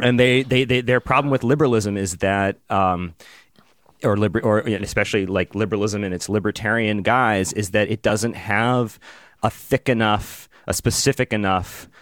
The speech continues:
concept of the common good at its center. Um, and so it's sort of empty, soulless, um, and, and will always, it always is open to, um,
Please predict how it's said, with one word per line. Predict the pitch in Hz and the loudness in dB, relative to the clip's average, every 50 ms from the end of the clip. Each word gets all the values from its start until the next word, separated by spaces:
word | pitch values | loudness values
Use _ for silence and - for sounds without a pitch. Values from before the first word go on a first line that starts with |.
| _ _ | _ _
concept | - - 117 101 107 104 - - 104 95 - - | -2 0 2 2 2 2 2 2 0 0 2 -2
of | 98 90 - | -4 -2 -2
the | 92 | -4
common | - - 110 95 95 92 92 87 | -2 0 0 2 2 2 0 -2
good | 76 - 92 90 87 87 87 80 78 85 - _ - - - - | 0 0 0 0 2 0 0 -2 -4 -10 -16 _ -20 -20 -6 -4
at | 95 95 | -2 -2
its | 87 - - | -2 -4 -4
center. | - 104 87 87 87 - 87 73 73 95 98 - _ - - - _ | -2 -2 -2 -2 -2 -2 -2 -2 -2 -4 -6 -14 _ -20 -20 -20 _
Um, | - 90 90 87 | -2 -2 0 0
and | 92 92 | -2 -2
so | - 101 | 0 -2
it's | 95 - - | -2 -2 -4
sort | - - 117 113 107 107 | -4 0 0 2 2 4
of | 101 95 87 - - - - - - _ _ _ - | 2 2 0 -2 -6 -6 -8 -10 -16 _ _ _ -2
empty, | 131 139 139 - - 127 123 120 117 120 - _ - - - - - _ _ | -2 -2 0 0 2 2 2 2 2 -2 -6 _ -20 -20 -20 -20 -20 _ _
soulless, | - - 127 120 117 113 110 113 113 110 104 - - - - - - - _ | -2 2 4 4 4 6 6 4 4 4 2 0 -4 -4 -6 -8 -12 -6 _
um, | 107 104 101 98 95 90 92 92 - _ | 0 2 2 2 2 0 -2 -4 -6 _
and, | - 113 110 107 - - _ _ - - _ _ _ | -2 0 0 0 -4 -6 _ _ -20 -20 _ _ _
and | 117 120 | 0 2
will | 110 117 | 2 2
always, | - 139 139 147 151 151 147 135 123 - - - - - - _ - | 4 4 4 6 6 6 6 4 4 2 -2 -6 -10 -12 -10 _ -8
it | 139 - _ | -8 -4 _
always | 170 170 160 165 165 147 - | 2 4 6 6 4 2 2
is | 131 110 - - | -2 -4 -4 0
open | 123 131 131 - - 120 107 95 | 0 2 2 2 0 -2 -2 -2
to, | - - 104 101 95 95 95 95 90 87 - _ - _ _ _ _ _ | -2 -2 0 2 2 2 2 0 -2 -4 -10 _ -20 _ _ _ _ _
um, | 98 98 95 92 90 87 85 85 | 2 2 4 4 2 0 -2 -6